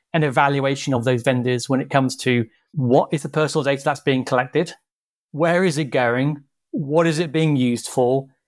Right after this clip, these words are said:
who is it being shared with, how is it being secured, and legally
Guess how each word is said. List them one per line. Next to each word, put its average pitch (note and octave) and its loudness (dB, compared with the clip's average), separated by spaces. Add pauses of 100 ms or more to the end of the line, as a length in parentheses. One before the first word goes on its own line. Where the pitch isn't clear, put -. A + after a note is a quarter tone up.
(160)
who F3+ 2
is D#3 -2
it E3+ -6
being D3 0
shared C#3 2
with, C3 -6 (420)
how E3+ -2
is E3 0
it D#3+ 0
being D3 2
secured, C3+ -2 (420)
and C#3+ 0
legally D3+ 0